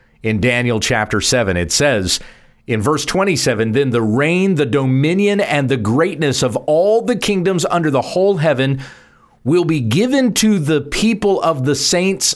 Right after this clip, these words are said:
of the highest one. His kingdom will be an everlasting kingdom, and all the dominions will serve and obey him."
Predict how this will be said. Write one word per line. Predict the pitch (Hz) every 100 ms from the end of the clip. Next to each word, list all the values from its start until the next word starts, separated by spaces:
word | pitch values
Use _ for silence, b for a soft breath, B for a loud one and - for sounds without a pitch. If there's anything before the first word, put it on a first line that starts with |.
| -
of | 180 151
the | 170
highest | - - 208 247 214 - 127
one. | 107 87 71 - _ _ _ _ _ _ _
His | - 226 247 -
kingdom | - 220 214 214
will | 190 196
be | 185 190
an | 190
everlasting | 190 202 202 233 254 - 175 113
kingdom, | 135 98 87 71 B B -
and | 117 -
all | 151 160 185
the | 190
dominions | 190 185 156 143 139 139 135 - _ -
will | 110 117
serve | - - 151 151 156 135 -
and | 131 117
obey | 110 92 113 113 110 110 110 _
him." | - 113 92 - -